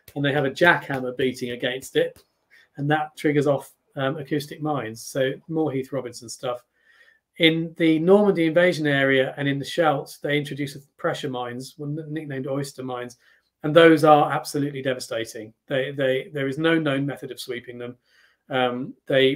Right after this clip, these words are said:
respond to the change in water pressure caused by a passing ship, and the only method of dealing with them is to steam around very slowly, which is what people end up doing. Um, the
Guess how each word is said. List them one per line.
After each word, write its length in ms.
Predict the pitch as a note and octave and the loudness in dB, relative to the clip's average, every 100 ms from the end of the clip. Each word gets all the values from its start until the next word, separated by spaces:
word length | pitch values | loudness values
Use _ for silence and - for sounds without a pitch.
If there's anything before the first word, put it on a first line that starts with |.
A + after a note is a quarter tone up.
| C#3+ | -2
respond 420 | B2+ - D3+ C#3+ | 0 2 4 2
to 120 | C#3+ | -2
the 80 | C3 | -4
change 380 | - D3 C3+ C3 | -2 0 0 -2
in 120 | B2+ | -2
water 300 | C3+ C3 - | -2 -4 -8
pressure 440 | - D3+ - B2+ | -2 -2 0 -4
caused 380 | B2+ - C3+ C3 | -4 -2 -2 -2
by 200 | B2+ B2+ | -2 -2
a 100 | A#2+ - _ _ | -2 -8 _ _
passing 360 | C#3 B2+ - B2 | -12 -10 -10 -14
ship, 440 | - C#3 B2 - _ _ _ _ _ _ | -10 -4 -4 -6 _ _ _ _ _ _
and 200 | C3+ C3 | -2 0
the 140 | C#3+ D3 | 0 4
only 300 | D3 C#3+ C3+ | 4 6 4
method 280 | B2+ C#3 | 0 -2
of 80 | B2+ | -4
dealing 240 | C#3 B2+ B2+ | -2 0 0
with 100 | B2+ | -2
them 120 | B2 | -6
is 100 | A#2+ | -8
to 100 | B2 | -14
steam 320 | - C#3 B2+ | -8 -6 -4
around 320 | B2+ B2 B2 | -2 -4 -4
very 240 | B2 A#2+ A#2+ | -4 -6 -6
slowly, 480 | - C3+ C3+ A#2+ | -4 0 0 0
which 220 | A#2 C3 B2 | -4 -8 -8
is 100 | A#2+ | -10
what 140 | C3+ | -6
people 260 | C3 B2+ B2 | -6 -6 -10
end 140 | A#2+ | -10
up 120 | B2 | -8
doing. 300 | C3 B2 A#2 - _ _ _ _ | -4 -4 -4 -10 _ _ _ _
Um, 500 | C#3 C3+ C3 C#3 - - _ _ _ _ _ - | 4 4 4 0 -4 -14 _ _ _ _ _ 0
the 480 | C3+ C3+ C3 D3 | 4 6 4 0